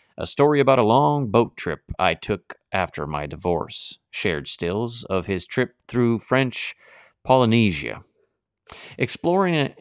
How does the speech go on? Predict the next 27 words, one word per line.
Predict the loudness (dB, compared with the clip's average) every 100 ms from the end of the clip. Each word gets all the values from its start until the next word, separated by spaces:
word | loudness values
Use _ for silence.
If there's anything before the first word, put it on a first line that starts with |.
| -18 -10
exploring | -8 -6 0 2 2 0 0
an | 0
exotic | 0 -2 2 4 4 0 -6
place | -2 -2 -2 -4 0
out | 0
of | 0
the | 2
water | 4 4 2
helped | 0 0 0
Stills | -4 -4 0 0 0 -4
find | -2 0 0 0
more | 0 0
perspective | 0 -4 -6 -6 -4 -4 -6 -12 -12 -8
on | -8 -8
his | -8
life | -2 0 0 -4
and | -4 -4 -4 -4 -6 -8 -8
marriage. | -4 -2 -2 -6 -16 -20 -20 _ _ _ _ _ -8
Coincidentally, | -6 -4 -4 -2 -2 -2 -4 -4
bandmate | -2 0 0 -2 -2
David | 0 0 0
Crosby | 0 2 2 2 0
has | 2 2 2 0
remained | -2 0 0 -4 -6
an | -4
avid | -4 -4 -6
sailor | -6 -2 0 0 -2 -8